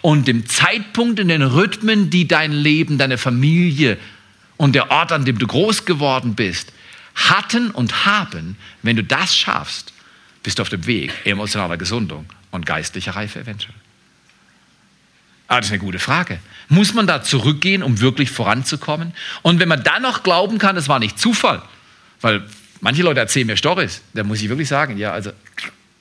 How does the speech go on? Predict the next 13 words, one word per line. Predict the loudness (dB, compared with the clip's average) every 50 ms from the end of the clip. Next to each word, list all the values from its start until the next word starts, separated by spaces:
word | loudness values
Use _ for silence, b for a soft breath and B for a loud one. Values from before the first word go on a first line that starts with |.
| _ _
puh, | -6 -2 0 2 2 2 0 -2 -4 -6 -8 -10 -10 -12 -14 -16 -20 b b b b b -4
das | -2 -2 0
fällt | -2 -2 -2 -2 -2 -2 0
mir | 0 0 0
auch | 2 2
schwer | 0 0 0 -2
zu | -4 -6
glauben, | -4 -2 -2 -2 -2 -4 -4 -2
dass | -2 -2 0 -2
hier | -2 -4 -6 -6
Vorsehung | -8 -8 -8 -6 -4 -4 -4 -4 -2 0 0 0 0 -2 -4 -8
und | -8 -6 -4 -2
noch | -4 -4 -4 -10